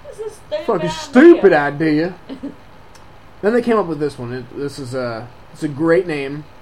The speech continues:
Speaker 2: I just came dot org. The way that it works is
Speaker 1: Org.
Speaker 2: whenever you watch a video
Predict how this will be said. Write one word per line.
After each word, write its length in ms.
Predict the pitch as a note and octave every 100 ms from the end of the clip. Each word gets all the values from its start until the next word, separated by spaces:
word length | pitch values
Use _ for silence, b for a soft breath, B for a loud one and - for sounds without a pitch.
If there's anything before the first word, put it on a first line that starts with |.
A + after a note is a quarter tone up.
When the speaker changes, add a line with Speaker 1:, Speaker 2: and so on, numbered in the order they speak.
| - - - B2+
Speaker 2:
I 160 | D3+
just 300 | D#3 E3+ E3+
came 300 | - E3 D#3+
dot 220 | D#3 D3+ D#3
org. 320 | C3 C#3 E3 - - - - - - - - - - - - - - D#3+
The 60 |
way 180 | D#3+ F#3+
that 100 | A#3+
it 80 | A3+
works 440 | D#3+ C#3 C#3 - - F3
is 340 | D#3 D3+ C3+ -
Speaker 1:
Org. 100 | - - -
Speaker 2:
whenever 380 | D#3+ F3 G#3 B3+
you 160 | A#3+
watch 400 | G3 E3 E3+ F#3+
a 60 | D#3+
video 520 | C3 D#3+ B2 - -